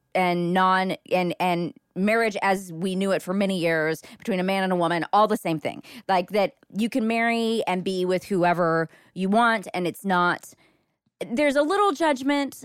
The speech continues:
in some parts of the world, but not in eighteen, late eighteen hundreds New York. Um,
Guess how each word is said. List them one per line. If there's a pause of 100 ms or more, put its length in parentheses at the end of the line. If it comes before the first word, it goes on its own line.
(100)
in
some
parts
of
the
world,
but
not
in (320)
eighteen,
late
eighteen
hundreds
New
York. (260)
Um,